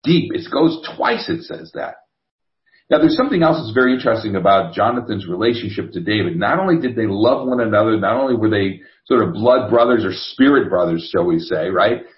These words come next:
So they had that deep, uh, uh, connection. But Jonathan, I think, recognized something.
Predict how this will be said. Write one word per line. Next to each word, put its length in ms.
So 120
they 100
had 200
that 260
deep, 380
uh, 60
uh, 460
connection. 640
But 180
Jonathan, 640
I 160
think, 220
recognized 680
something. 360